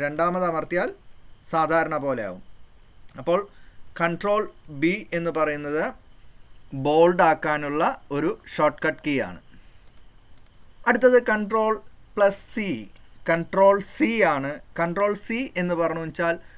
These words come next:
നമുക്കറിയാം കോപ്പി ചെയ്യാനാണ്, സെലക്ട് ചെയ്ത പാർട്ടിനെ കോപ്പി ചെയ്യാനാണ്. അപ്പോൾ മുഴുവൻ ഒരു കണ്ടന്റ് മുഴുവൻ കോപ്പി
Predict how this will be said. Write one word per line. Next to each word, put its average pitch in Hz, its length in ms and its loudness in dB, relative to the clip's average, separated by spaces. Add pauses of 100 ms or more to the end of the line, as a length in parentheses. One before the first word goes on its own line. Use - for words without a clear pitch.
(240)
നമുക്കറിയാം 170 580 0 (260)
കോപ്പി 175 400 0 (120)
ചെയ്യാനാണ്, 131 640 -2 (340)
സെലക്ട് 160 460 -4
ചെയ്ത 151 200 -2 (140)
പാർട്ടിനെ 147 440 -4 (680)
കോപ്പി 180 360 0 (120)
ചെയ്യാനാണ്. 135 640 -2 (1080)
അപ്പോൾ 196 180 4 (960)
മുഴുവൻ 220 340 6 (120)
ഒരു 202 120 0 (100)
കണ്ടന്റ് 202 460 0 (100)
മുഴുവൻ 196 380 2 (160)
കോപ്പി 202 280 0